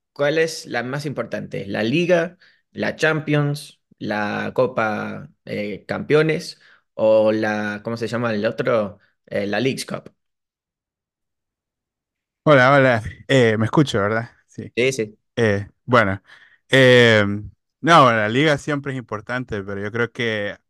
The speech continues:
Speaker 2: ah, ahora la que toca ver es la que hace falta en la vitrina, ¿verdad? Eh, que ya sería ese título de concacaf, eh, en especial porque el, el título de concacaf suele ser muy elusivo para,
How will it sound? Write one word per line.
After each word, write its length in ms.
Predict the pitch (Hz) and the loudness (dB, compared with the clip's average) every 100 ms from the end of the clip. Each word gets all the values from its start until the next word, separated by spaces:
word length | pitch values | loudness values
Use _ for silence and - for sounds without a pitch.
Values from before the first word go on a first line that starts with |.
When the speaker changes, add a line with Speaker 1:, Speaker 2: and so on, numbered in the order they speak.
| _ - | _ -8
Speaker 2:
ah, 220 | 101 95 | -8 -8
ahora 340 | - 107 117 | -6 -2 0
la 180 | 120 117 | 0 -2
que 300 | - 110 107 | -4 -6 -6
toca 340 | 101 120 117 110 | -6 -6 -4 -4
ver 200 | 113 123 | -2 -4
es 120 | 113 | -6
la 160 | 110 101 | -10 -10
que 120 | 113 | -12
hace 200 | 104 101 | -12 -10
falta 320 | 117 117 110 | -8 -8 -10
en 60 | 101 | -10
la 60 | |
vitrina, 460 | 98 98 123 113 95 | -10 -8 -6 -6 -6
¿verdad? 420 | 95 101 101 - _ _ _ _ _ _ | -8 -8 -10 -12 _ _ _ _ _ _
Eh, 220 | - 98 - | -10 -10 -6
que 120 | 101 | -4
ya 120 | 104 | -2
sería 260 | 107 104 107 | 0 0 0
ese 160 | 107 | -2
título 280 | 113 110 113 | -4 0 0
de 100 | 104 | 0
concacaf, 800 | 107 95 98 - 120 113 - _ _ _ _ - | -2 -6 -8 -4 -4 -4 -10 _ _ _ _ -12
eh, 260 | 98 95 | -10 -8
en 80 | 104 | -8
especial 440 | 98 - 95 104 101 | -8 -8 -6 -6 -4
porque 280 | 110 - | -6 -4
el, 140 | 107 104 | -6 -6
el 140 | 107 98 | -10 -12
título 240 | 110 117 | -6 -4
de 60 | 107 | -4
concacaf 500 | 104 101 - 113 110 _ _ | -6 -6 -4 -4 -6 _ _
suele 380 | 131 - 104 104 | -14 -6 -4 -4
ser 180 | 117 113 | -4 -4
muy 160 | 113 | -4
elusivo 640 | 113 95 - 123 123 107 - | -4 -6 -8 -8 -4 -4 -4
para, 420 | 98 107 104 | -12 -10 -10